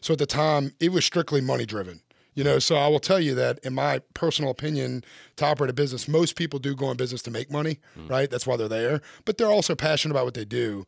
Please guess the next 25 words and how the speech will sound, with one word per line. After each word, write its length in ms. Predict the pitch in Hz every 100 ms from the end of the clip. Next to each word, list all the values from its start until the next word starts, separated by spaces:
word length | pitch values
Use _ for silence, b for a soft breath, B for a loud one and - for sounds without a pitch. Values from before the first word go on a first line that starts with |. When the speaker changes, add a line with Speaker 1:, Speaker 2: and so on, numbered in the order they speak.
| -
Speaker 2:
Right. 180 | 73 - -
Speaker 1:
Um, 500 | 120 117 113 110 113
you 100 | 147
know, 140 | 139 135
so 140 | -
at 80 | 165
the 60 | 135
time, 440 | - 160 151 139
that 160 | 139 143
was 100 | 127
the 80 |
sole 200 | 131 139
focus. 520 | 120 117 - 101 - - B
Speaker 2:
Mm-hmm. 120 | B 80
Speaker 1:
So 520 | - 143 139 135 123 b b _ _ _ _ _ -
we 160 | 151 185
had 100 | 165
a 40 |
customer 600 | - - 165 - 113 87 - _
that 180 | 143 135
we 100 | 147
were 140 | 156 139
their, 380 | 135 131 131
uh, 420 | 117 117 113 110 104 B B B -
c-, 120 | 120